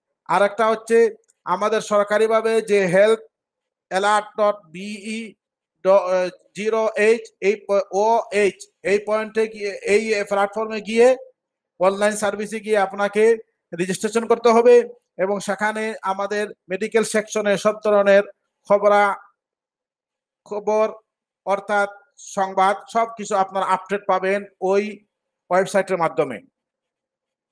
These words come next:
আলহামদুলিল্লাহ, সমস্ত প্রশংসা আল্লাহ তাআলার জন্য করছি যে আলহামদুলিল্লাহ, বাহরাইনে আমরা প্রথম থেকে নিয়ে করোনা আক্রান্ত শুরু থেকে নিয়ে এ পর্যন্ত যেভাবে আমরা যেভাবে কাজ করে যাচ্ছি, সবগুলো কাজগুলো আমাদের অনলাইন ভিত্তিক শুরু হয়েছে।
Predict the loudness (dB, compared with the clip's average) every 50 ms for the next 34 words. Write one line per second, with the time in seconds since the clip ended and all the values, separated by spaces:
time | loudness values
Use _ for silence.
0 | _ _ _ _ _ _ _ _ _ -4 -4 -4 -2 -2 -4 -4 0 -2 -2 0
1 | 2 0 0 0 0 -4 -6 _ _ _ _ -10 -8 -8 -8 -6 -6 -4 -4 -4
2 | -4 -4 -6 -4 -4 -2 0 2 2 2 2 2 0 0 2 2 0 -2 -4 -10
3 | -8 -10 -8 -6 -6 -6 -6 -6 -6 -8 -8 -8 -12 _ _ _ _ _ _ _
4 | _ _ _ 0 2 2 2 2 0 0 2 0 0 2 4 2 4 4 4 4
5 | 4 4 2 2 2 2 2 2 0 -2 0 0 -4 -4 -4 -6 -4 -6 -4 -2
6 | -2 -2 -2 0 0 0 0 0 -4 -12 _ _ _ _ _ 0 2 4 4 4
7 | 4 2 2 2 2 0 0 0 0 0 2 4 4 4 2 2 0 -2 -2 0
8 | 0 -2 0 2 2 2 4 2 0 2 2 2 2 2 2 2 2 2 2 0
9 | 0 0 -2 0 2 4 4 4 4 4 2 0 -2 _ _ _ _ _ _ _
10 | _ _ -4 -4 -4 -2 -2 -2 0 0 0 0 0 0 -2 -2 -2 -2 -2 -2
11 | -4 -4 -4 -4 -6 -6 -8 -10 -12 -12 -12 -12 _ _ _ _ _ _ _ -6
12 | -2 0 2 2 2 0 0 -2 0 0 0 0 2 0 0 0 -2 -4 -6 -4
13 | -4 -4 -4 -4 -6 -6 -6 -6 -6 -6 -6 -6 -4 -4 -6 -6 -6 -8 -10 -10
14 | -10 -14 -14 -14 -14 -16 -10 -4 -2 0 2 2 2 2 4 4 4 4